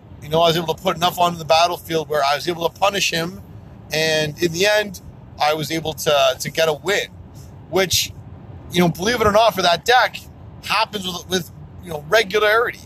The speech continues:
It's quite, it's quite impressive, um, to see how the deck goes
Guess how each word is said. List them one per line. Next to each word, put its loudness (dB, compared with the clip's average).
It's -12
quite, 2
it's -10
quite 0
impressive, -2
um, 6
to -16
see -8
how 2
the -2
deck 0
goes -4